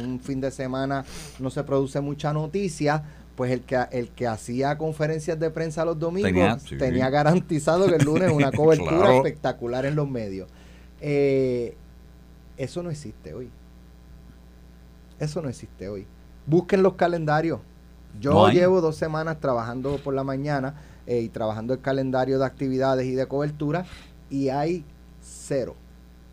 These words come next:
Speaker 1: Cero. Y Normando y yo decíamos, eh, ¿verdad? En la, en la discusión, Pierluisi está hecho.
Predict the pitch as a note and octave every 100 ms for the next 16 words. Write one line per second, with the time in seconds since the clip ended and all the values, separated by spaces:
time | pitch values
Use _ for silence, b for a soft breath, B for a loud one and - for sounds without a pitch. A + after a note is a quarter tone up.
0 | - - - - - - C#3 A2 D2+ -
1 | b b b C3 C3 B2 A#2+ B2 C#3 C#3
2 | C#3 B2+ A#2+ - - - - A#2+ A2 G#2+
3 | G2 B2+ F3 C#3+ - A#2 A2+ A2 G#2+ -
4 | C#3+ E3+ - - - - - - A#2+ A2
5 | F#2 - - - C3+ F#2+ A#2+ -